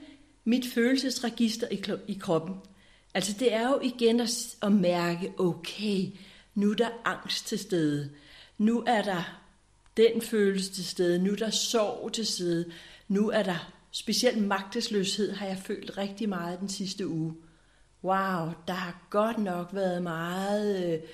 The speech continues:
øh, magtesløshed, som jeg har skrevet mig ud af, som jeg har sagt højt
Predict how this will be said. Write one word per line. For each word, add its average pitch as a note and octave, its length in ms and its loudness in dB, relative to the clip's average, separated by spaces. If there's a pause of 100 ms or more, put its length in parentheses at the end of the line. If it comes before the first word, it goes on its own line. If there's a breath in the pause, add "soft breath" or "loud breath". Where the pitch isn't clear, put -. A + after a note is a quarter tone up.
(1000 loud breath)
øh, E3 500 0
magtesløshed, F#3 920 0
som F#3+ 260 -2
jeg F3 120 2
har E3 360 -4
skrevet G3 580 4
mig A#3 180 0
ud A3 180 -4
af, G3+ 360 -2
som G3 260 -4
jeg F3 200 0
har F3 280 -6
sagt E3 380 -6
højt G#3 320 -4